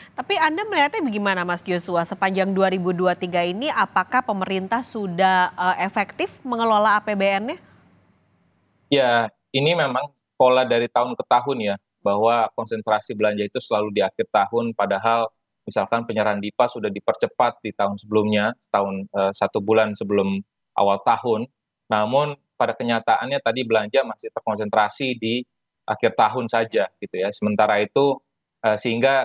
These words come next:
Speaker 2: kalau kita melihat dari sisi, eee, apa namanya, pengelolaan fiskalnya sendiri, ya tentunya dengan defisit yang masih relatif kecil ini, di satu sisi tadi dari sisi manajemen fiskal ini cukup baik, dari sisi primary balance pun juga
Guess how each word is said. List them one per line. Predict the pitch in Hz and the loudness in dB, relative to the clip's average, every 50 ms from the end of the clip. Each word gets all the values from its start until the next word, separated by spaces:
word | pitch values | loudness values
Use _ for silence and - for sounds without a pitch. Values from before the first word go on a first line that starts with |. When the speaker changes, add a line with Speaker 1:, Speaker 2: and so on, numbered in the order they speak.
| - - | 0 -2
Speaker 2:
kalau | 117 113 110 | -2 -2 -2
kita | - 107 - 113 110 | -4 -4 -2 -2 -2
melihat | 110 107 107 107 107 - | -2 -2 -2 -2 -2 0
dari | 110 104 104 101 101 | 0 0 -2 -2 -4
sisi, | - 113 101 - - 117 107 104 104 101 101 104 104 _ _ _ _ _ _ _ _ _ - | -6 -8 -8 -6 -4 -4 -2 -2 -2 -2 -2 -4 -6 _ _ _ _ _ _ _ _ _ -2
eee, | 104 104 104 101 101 101 98 101 101 101 101 104 _ _ - | 0 0 2 2 2 2 2 0 0 -2 -4 -8 _ _ -10
apa | - - 120 | -6 -4 -2
namanya, | 131 123 107 98 98 107 120 127 | -2 0 -2 0 0 0 0 0
pengelolaan | - 131 123 117 113 110 107 107 110 113 _ - | 0 0 2 2 2 4 2 2 0 -2 _ -6
fiskalnya | 127 - - - 135 123 117 117 117 117 | -6 -6 -2 0 0 0 2 0 -2 -4
sendiri, | - 123 117 110 120 143 160 160 127 | -4 -2 -2 0 0 0 0 0 0
ya | 110 104 95 92 - _ - | 0 2 0 0 -2 _ -8
tentunya | 113 110 104 117 117 117 135 156 156 | -8 -6 -4 -4 0 2 2 2 2
dengan | 147 131 120 113 113 110 | 0 -2 -4 -4 -4 -2
defisit | 110 104 - - 117 110 123 113 - - | -4 -4 -2 -4 -4 -2 -2 -2 0 0
yang | 107 104 101 | -2 -2 -2
masih | 101 - - 107 | -2 0 0 0
relatif | 107 104 101 - - 113 - | 2 0 -2 -2 -4 -6 -4
kecil | - 110 - 127 117 | -6 -8 -6 -4 -2
ini, | 110 104 110 135 160 180 - _ _ _ _ _ _ _ | -2 -2 0 0 0 -2 -4 _ _ _ _ _ _ _
di | - 120 - | -4 -2 0
satu | - 117 - - 117 | 0 0 -2 -2 -8
sisi | - 151 156 196 185 | -8 -6 -2 -2 0
tadi | - 135 117 113 120 110 | 0 0 0 0 0 0
dari | 113 110 - | 0 0 -2
sisi | - - - 120 110 110 107 107 107 104 - | -4 -12 -8 -6 -4 -4 -4 -4 -4 -4 -4
manajemen | - 110 110 107 107 110 107 107 107 | -2 -2 0 0 -2 -2 -2 -2 -2
fiskal | - 117 110 - - - 147 156 160 | -2 -4 -4 -4 0 0 2 2 2
ini | 147 135 143 160 160 151 143 _ _ _ _ _ _ _ - | 0 -2 -2 -2 -2 -2 -4 _ _ _ _ _ _ _ -4
cukup | - - 113 120 | 0 0 2 4
baik, | 117 110 107 117 120 117 - | 4 2 4 2 0 0 0
dari | 113 110 - | -2 -2 -2
sisi | 120 113 - 123 113 110 110 104 | -6 -8 -6 -4 -4 -4 -4 -2
primary | - 113 107 104 107 110 | 0 0 2 2 2 0
balance | 104 110 107 107 - | 2 2 2 0 0
pun | _ - - | _ -8 -6
juga | 123 127 113 - 113 107 101 98 | -4 -4 0 2 2 2 2 0